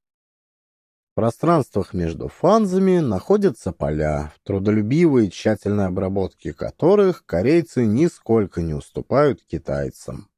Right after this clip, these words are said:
Все полевые работы производятся на коровах и быках – но плуги весьма дурного устройства, так что работа ими тяжела как для скотины,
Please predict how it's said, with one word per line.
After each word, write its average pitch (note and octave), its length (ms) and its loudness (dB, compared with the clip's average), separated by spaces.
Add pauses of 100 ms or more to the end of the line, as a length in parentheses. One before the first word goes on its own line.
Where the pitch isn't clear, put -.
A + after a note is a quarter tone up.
(760)
Все C#3+ 260 2
полевые A2+ 420 4
работы D#3+ 540 2
производятся A2+ 800 0
на F2 140 -2
коровах E3+ 580 0
и A#2+ 40 -2
быках – E2 720 -4 (140)
но C#3 200 2
плуги G3 440 2
весьма D3 360 0
дурного C#3+ 520 2
устройства, - 920 -2 (100)
так D3+ 220 0
что B2+ 360 0
работа G#2 520 0
ими F3+ 320 2
тяжела F#2+ 640 0
как F#2 260 -6
для E2 180 -4
скотины, D#3+ 840 -2